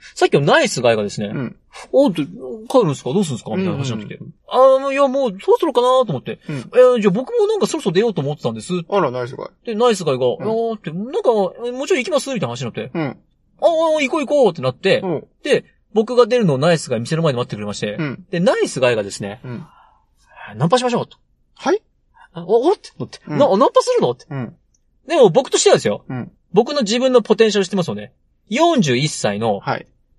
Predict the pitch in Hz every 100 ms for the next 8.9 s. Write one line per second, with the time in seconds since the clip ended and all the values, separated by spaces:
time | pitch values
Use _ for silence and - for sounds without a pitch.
0 | _ _ _ _ - 170 110 107 104 123
1 | 185 254 320 - 403 - _ _ _ _
2 | _ _ _ - 214 - 392 415 415 403
3 | 330 294 220 220 233 226 220 220 127 -
4 | _ - 156 135 127 120 113 123 214 175
5 | 120 127 - _ _ _ _ - 160 143
6 | 143 147 - - - 381 - 508 494 -
7 | - 285 - - 240 226 247 208 190 196
8 | 214 196 165 151 180 151 123 127